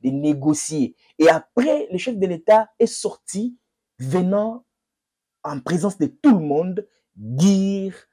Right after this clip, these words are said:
devant l'Auguste Assemblée qu'il ne va jamais négocier, il ne va ni négocier avec le rebelle de M vingt-trois, ni avec le Rwanda. Cette attitude.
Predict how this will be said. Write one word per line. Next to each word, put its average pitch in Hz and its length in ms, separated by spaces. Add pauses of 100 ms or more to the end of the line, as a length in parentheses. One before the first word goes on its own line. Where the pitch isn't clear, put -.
(160)
devant 139 400
l'Auguste 139 380
Assemblée 117 460
qu'il 107 300
ne 104 100
va 110 280
jamais 170 560
négocier, 196 680 (240)
il 123 120
ne 135 100
va 156 240
ni 165 480
négocier 180 400
avec 175 240
le 135 160
rebelle 143 320
de 123 100
M 135 160
vingt-trois, 151 440 (140)
ni 190 360
avec 139 320
le 117 220
Rwanda. 107 500 (460)
Cette - 220
attitude. 98 560